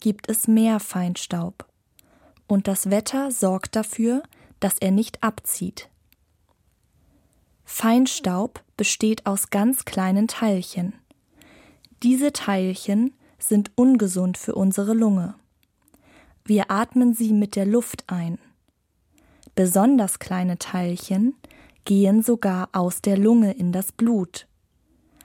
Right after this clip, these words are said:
Feinstaub kommt aus den Schornsteinen von Fabriken und Kohlekraftwerken. Auch aus Kaminen von Wohnhäusern und Auspuffrohren von Autos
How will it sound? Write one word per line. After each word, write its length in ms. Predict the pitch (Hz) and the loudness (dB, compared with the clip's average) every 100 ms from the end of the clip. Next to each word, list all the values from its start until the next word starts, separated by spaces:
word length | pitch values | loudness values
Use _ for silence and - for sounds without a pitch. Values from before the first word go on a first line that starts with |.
| _ _ _ | _ _ _
Feinstaub 1000 | - - 208 214 - - 240 269 - - | -8 0 2 2 0 -2 -2 -2 -6 -10
kommt 380 | - 190 190 - | -2 -2 -2 -4
aus 200 | 190 185 | -4 -2
den 180 | 202 196 | 0 0
Schornsteinen 880 | - 226 226 220 - 185 180 185 196 | 0 2 4 2 -2 -2 0 0 -2
von 240 | - 202 | -2 -2
Fabriken 800 | - - 175 185 196 - 226 254 - _ _ | -2 -2 0 2 0 0 2 2 -2 _ _
und 220 | - 233 - | 2 2 0
Kohlekraftwerken. 1200 | - 247 220 190 - 175 - 180 170 165 180 - _ _ _ _ _ _ _ _ - _ - - - - | 0 2 2 -2 -6 -8 -6 -4 -4 -4 -8 -8 _ _ _ _ _ _ _ _ -20 _ -20 -20 -12 -4
Auch 480 | 180 180 233 - - | 0 0 -2 -6 -2
aus 260 | 196 190 | 0 0
Kaminen 760 | - 196 196 226 240 190 190 233 | -2 2 4 6 6 4 0 -4
von 360 | - 196 185 | -2 0 2
Wohnhäusern 880 | 185 226 233 175 170 170 180 185 262 - - _ - | 2 2 2 0 -4 -4 -2 -2 -2 -4 -20 _ 0
und 300 | 214 220 - | 2 2 0
Auspuffrohren 1040 | 233 262 - - 175 - 170 170 180 202 | 0 0 -4 -6 -6 -4 -4 -2 -2 -2
von 260 | - 214 | -2 0
Autos 640 | 208 202 202 202 262 - | 2 0 -2 -6 -6 -8